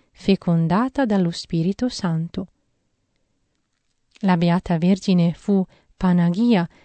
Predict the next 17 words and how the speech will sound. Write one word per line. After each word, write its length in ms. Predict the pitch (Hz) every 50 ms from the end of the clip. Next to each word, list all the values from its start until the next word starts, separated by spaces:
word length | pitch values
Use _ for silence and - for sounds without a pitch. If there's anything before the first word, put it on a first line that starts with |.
| _ _ _ _ _ _
cioè 380 | - - - 202 233 277 294 262
ricettacolo 920 | 214 202 226 233 - - 208 202 - _ - 240 247 - - 208 185 180 175
puro 360 | - - 240 269 285 277 254
di 140 | 196 180 185
ogni 300 | 190 214 233 240 226 208
santificazione, 1300 | - - - 185 202 208 - - 208 - - 202 - 208 196 - - - - 160 156 160 170 - 175 - _ _ _ _ _ _ _ _ _
perché 360 | - 196 190 - - - 180
specchio 560 | 175 - - - 180 202 - - - 175 170 -
terzo 600 | - 175 170 180 - - - - - 202 208 220
di 200 | 196 185 175 175
ogni 380 | 185 226 247 262 269 262 254
santificazione, 1300 | - - - 196 202 226 233 - - 214 - - 226 - - 214 - - - - 196 180 175 175 175 180 - - _ _ _ _ _ _ _ _ _
principio 580 | - 208 208 208 196 - - 294 269 269 233
diffusivo 760 | 196 214 202 - - 208 208 190 262 294 302 - 269 240 - - _ _ _
di 240 | _ 190 180 180 190
ogni 340 | 226 285 339 359 339 294 240
santificazione, 1300 | - - - 208 226 247 247 - 247 - - 262 - 262 247 - - - - 170 156 156 160 165 -